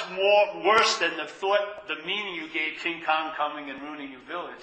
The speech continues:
You've ruined your life in the village. <laughs> The village isn't even worth being saved.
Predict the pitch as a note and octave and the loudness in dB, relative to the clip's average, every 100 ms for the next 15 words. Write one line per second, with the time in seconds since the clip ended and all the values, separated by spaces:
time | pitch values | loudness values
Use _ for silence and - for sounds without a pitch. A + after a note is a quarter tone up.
0 | - - - - F#3+ E3+ F#3+ G3 E3 E3+ | -18 -20 -20 -8 -8 -6 -6 -6 -4 2
1 | F3 F3 - A3 A3 - C#3 A#2 - - | 4 4 0 -6 -8 -10 -12 -14 -18 -20
2 | - - - - - - - F3 E3+ F3 | -20 -18 -16 -16 -20 -4 4 8 8 8
3 | G3 A3+ G3 A3 - G3 - G3 G3 F3 | 8 8 8 8 8 6 6 6 6 6
4 | E3 - - F#3 F#3 A#3 G#3+ G#3+ G#3+ G#3 | 4 -4 -4 -2 4 4 6 2 0 0
5 | F#3+ F#3 G3 G3 G3+ G3 F3 - G#3+ A3+ | 0 4 4 2 -4 -6 -6 2 4 6
6 | E3+ A#2 - | 2 -2 -14